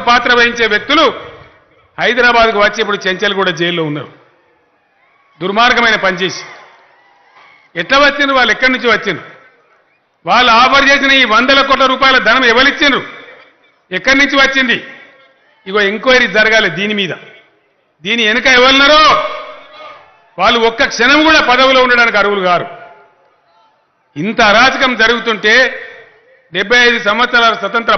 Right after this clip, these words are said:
భారతదేశంలో మనం మౌనం పాటిద్దామా? దయచేసి ఆలోచించమని నేను కోరుతా ఉన్నా. మనం మౌనంగా ఉంటే ఆ మౌనమే మనకు శాపం అవుతుందని నేను మీకు మనవి చేస్తా ఉన్నా.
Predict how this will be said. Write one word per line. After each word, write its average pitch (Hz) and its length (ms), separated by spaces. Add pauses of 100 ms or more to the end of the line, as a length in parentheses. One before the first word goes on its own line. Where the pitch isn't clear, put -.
భారతదేశంలో 214 640 (800)
మనం 208 160 (100)
మౌనం 247 380
పాటిద్దామా? 220 500 (120)
దయచేసి 180 460
ఆలోచించమని 170 460
నేను 143 140
కోరుతా 156 300
ఉన్నా. 117 140 (1120)
మనం 202 240
మౌనంగా 277 440
ఉంటే 254 200
ఆ - 100
మౌనమే 247 420
మనకు 226 220
శాపం 202 300
అవుతుందని 202 280
నేను 190 120
మీకు 170 120
మనవి 175 220
చేస్తా 160 260
ఉన్నా. 135 140